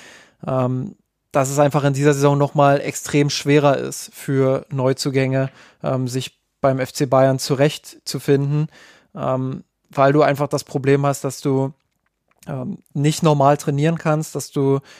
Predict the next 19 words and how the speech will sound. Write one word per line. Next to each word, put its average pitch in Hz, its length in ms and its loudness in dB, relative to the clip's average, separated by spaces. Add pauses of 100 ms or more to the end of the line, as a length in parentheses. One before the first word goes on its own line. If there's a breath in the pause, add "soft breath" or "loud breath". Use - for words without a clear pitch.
(220 loud breath)
äh, - 60 -10
eigentlich 143 500 -4
gar 147 160 2
keine 143 240 -2
Zeit 156 360 4
hast, 160 200 -4
diese 143 200 -2
Neuzugänge 143 560 0
zu - 120 -6
integrieren, 143 500 0
das 147 100 -2
aber 139 140 0
trotzdem 156 380 -2
schaffen 143 340 0
musst. 151 420 0 (560 loud breath)
Ähm, 135 280 -4
dann 135 180 0
haben 139 160 0
sie 147 480 2